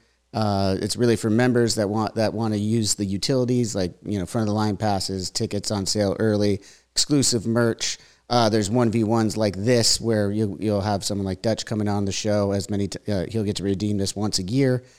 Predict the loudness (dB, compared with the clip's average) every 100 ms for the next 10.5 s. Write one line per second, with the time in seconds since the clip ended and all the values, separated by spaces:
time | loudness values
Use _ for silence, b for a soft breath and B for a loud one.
0 | b b -2 0 0 -2 -2 -2 0 0
1 | 0 0 0 -2 -2 0 0 0 -2 0
2 | 0 0 0 0 0 -2 -2 -4 -2 -2
3 | -4 -2 0 0 0 -4 -6 -8 -6 -4
4 | -6 -8 B B 0 2 4 4 2 2
5 | 2 2 2 2 4 2 2 2 0 0
6 | -2 -2 0 2 0 0 0 0 0 -2
7 | -2 -4 -2 -2 0 0 0 2 2 2
8 | 0 0 0 2 2 2 2 2 -2 -4
9 | b b -4 0 2 2 0 0 2 2
10 | 0 -2 -4 -6 -6